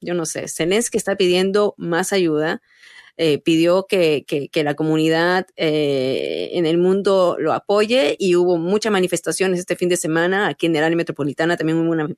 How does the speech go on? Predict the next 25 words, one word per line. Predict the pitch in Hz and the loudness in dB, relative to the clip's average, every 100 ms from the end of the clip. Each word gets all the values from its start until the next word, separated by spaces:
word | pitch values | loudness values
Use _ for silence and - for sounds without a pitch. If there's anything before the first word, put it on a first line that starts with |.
| - | -6
manifestación | 151 147 156 - 170 | -4 -4 -6 -6 -4
bastante | 151 156 151 139 | -2 -2 -2 0
grande | 165 208 196 170 254 - - - - - | 0 2 2 0 -2 -6 -18 -18 -8 -4
y | |
Zelensky | 175 143 156 170 - 240 190 - | -2 0 0 0 0 0 0 0
pidiendo | 160 151 156 180 214 240 226 | 0 2 2 2 2 2 0
a, | - 170 165 143 131 110 | -2 -4 -2 -2 -2 -4
a, | - 123 95 - | -4 -4 -4 -6
a, | 127 90 67 | -4 -2 -2
a, | 131 - 120 | -6 -6 -6
a | |
la | 139 | -4
parte | - 160 - 165 143 | -2 -2 0 0 0
de | 131 139 | 0 -2
Occidente | - 156 175 | 0 -2 0
que | 208 | -2
les | 143 139 | -2 0
dé | 175 | 0
más | 208 202 | 0 -2
armamento, | 180 170 220 247 | 0 0 0 -2
pero | 196 170 | -2 0
también | 170 202 | 0 0
diciendo, | 214 - 233 240 | 0 0 0 0
por | 240 208 | -2 -4
favor, | - 185 233 - | 0 2 2 0